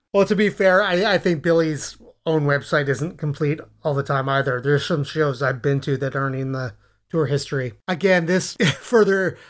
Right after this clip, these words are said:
highlights the fact that it is sometimes really hard to land on the correct information <laughs> for some of this Billy Joel historical stuff, and we certainly do our best to, to get it right,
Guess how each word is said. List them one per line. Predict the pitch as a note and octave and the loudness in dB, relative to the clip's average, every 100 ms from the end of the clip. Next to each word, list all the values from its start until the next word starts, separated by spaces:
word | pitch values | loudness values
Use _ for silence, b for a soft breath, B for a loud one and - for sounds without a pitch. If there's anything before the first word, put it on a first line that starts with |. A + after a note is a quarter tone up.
| B | B
highlights | F#3 F#3+ F#3 F3+ D3 | 0 2 4 2 -2
the | F3 | -2
fact | F#3 F3+ F3 - | 2 2 2 0
that | E3 F#3 - b b b _ - | 2 0 -4 b b b _ -4
it | F#3+ | 2
is | F3+ F3 | 4 2
sometimes | G3+ F#3+ F#3 F#3 E3+ C3 | 2 0 2 2 2 0
really | C#3+ F3 F3 | 0 4 4
hard | D3 E3 D#3+ | 4 4 2
to | D#3 | 0
land | C#3+ D#3 D#3+ D#3 | 2 4 4 2
on | D3+ | 0
the | C#3+ | 0
correct | C#3+ D#3+ D#3 D3+ G#3 | -2 0 0 0 -2
information | F3 E3 D#3 D#3 D3 - E3+ D#3 D3 B B | -4 0 2 2 2 -2 -2 -2 -6 B B
<laughs> | B | B
for | - | -6
some | C#3+ F3+ | 0 0
of | D#3+ | 4
this | D#3+ D3 | 2 0
Billy | E3 D3+ D3+ | -4 0 0
Joel | C#3+ D3+ C3+ | 2 2 2
historical | C3 - C#3+ C3+ C3+ | 0 -2 0 0 0
stuff, | A#2+ - D#3 C3+ - | -4 -6 -4 -4 -4
and | C3+ A2+ b b b b _ - | -4 -4 b b b b _ -4
we | E3+ E3+ | 0 0
certainly | D3 F#3 F3 D#3 | 2 0 0 0
do | D#3 | 2
our | D#3 C#3+ | 2 4
best | D3+ C#3 - | 2 0 -4
to, | - D3 C#3 - | -4 -2 -4 -6
to | D3+ | -2
get | E3+ D#3+ | 2 2
it | E3+ | 2
right, | D3 D#3+ F#3+ - | 2 2 0 -6